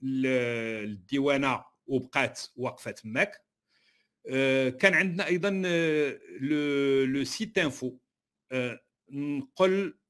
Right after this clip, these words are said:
بان، آه، الملك، آه، نقول على ماب بان الملك سجل في رسائله للاسبان المشاركه النشيطه والفعاله لفرق الانقاذ الاسبانيه،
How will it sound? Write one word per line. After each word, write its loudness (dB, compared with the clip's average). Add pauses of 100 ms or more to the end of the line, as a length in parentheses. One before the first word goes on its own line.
(100)
بان، 0
آه، 0 (420)
الملك، 0 (300)
آه، 0
نقول 2
على 2
ماب -4 (520)
بان 2
الملك -2
سجل -2
في -2
رسائله -2
للاسبان -2 (380)
المشاركه 0 (300)
النشيطه -4 (180)
والفعاله 0
لفرق -2
الانقاذ 0
الاسبانيه، 0